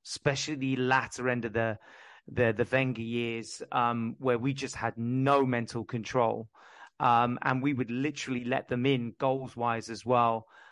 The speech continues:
Um, I didn't, I do see us being not the same, but I also just see that feel an element of control still in the game.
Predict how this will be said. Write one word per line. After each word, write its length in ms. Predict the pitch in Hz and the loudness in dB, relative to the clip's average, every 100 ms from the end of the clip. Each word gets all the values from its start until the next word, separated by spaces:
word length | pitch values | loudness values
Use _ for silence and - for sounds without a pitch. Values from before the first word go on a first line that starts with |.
| _ 135 | _ 0
Um, 360 | 131 135 139 - | 2 0 -8 -4
I 140 | 147 156 | -2 -2
didn't, 420 | - 185 175 180 | -4 -8 -8 -4
I 140 | 160 160 | 0 0
do 300 | 135 170 156 | 0 -4 -4
see 300 | - 175 151 | -2 2 4
us 220 | 143 - - | 2 0 -2
being 420 | 151 143 139 139 - | 0 0 -4 -8 -6
not 340 | 139 143 151 | 0 2 2
the 80 | 156 | 0
same, 520 | - 156 156 190 180 _ _ - - - | 2 4 4 2 -4 _ _ -20 -20 -4
but 120 | 147 | 2
I 140 | 139 139 | 2 2
also 320 | 147 - 147 | 0 -2 -4
just 340 | 139 139 - | -4 -8 -8
see 200 | - 143 | -4 -2
that 300 | 139 139 - _ | 0 -2 -4 _
feel 480 | - - 170 147 - | -14 -2 0 0 0
an 140 | 143 | 2
element 400 | 135 131 135 131 | 2 2 0 0
of 80 | 135 | -2
control 520 | 139 131 - 135 123 | -4 -6 0 2 2
still 260 | - - 127 | -2 -6 -6
in 140 | 120 | -4
the 60 | 110 | -4
game. 340 | 127 113 117 | -4 -4 -8